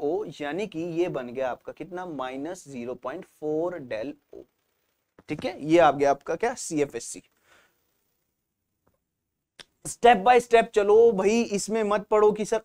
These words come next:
आगे क्या होने वाला है। बच्चे आगे भी अच्छा ही होगा, विश्वास करके हम पढ़ रहे हैं, आगे भी अच्छा ही होगा,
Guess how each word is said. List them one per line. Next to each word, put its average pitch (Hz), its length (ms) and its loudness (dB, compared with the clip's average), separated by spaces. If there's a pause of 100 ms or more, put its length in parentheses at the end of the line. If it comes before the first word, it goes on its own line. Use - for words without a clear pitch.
आगे 226 300 6
क्या 190 160 4
होने 156 260 -2
वाला 147 180 0
है। 165 60 0
बच्चे 180 400 -4
आगे 175 340 4
भी 220 140 0
अच्छा 196 300 0
ही 202 160 -2
होगा, 185 280 2
विश्वास 165 600 -2
करके 160 260 -4
हम 147 180 -8
पढ़ 143 200 -2
रहे 156 160 -4
हैं, 165 100 -10
आगे 151 320 -2
भी 180 140 -2
अच्छा 170 280 -2
ही 170 100 0
होगा, 151 220 -2